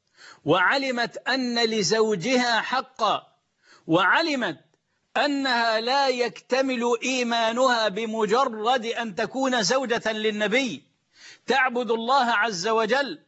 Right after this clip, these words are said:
فلم يكن همها أو يكفيها أن تكون زوجة مثالية على أعلى درجات الكفاءة الزوجية،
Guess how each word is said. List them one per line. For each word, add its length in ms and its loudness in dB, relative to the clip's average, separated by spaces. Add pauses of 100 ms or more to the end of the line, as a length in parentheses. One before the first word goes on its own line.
فلم 300 -4
يكن 360 0
همها 680 -2 (260)
أو 380 0 (300)
يكفيها 800 0 (300)
أن 180 -4
تكون 420 0
زوجة 460 0
مثالية 1000 -2 (420)
على 520 0
أعلى 580 0
درجات 760 0
الكفاءة 920 -2
الزوجية، 920 -2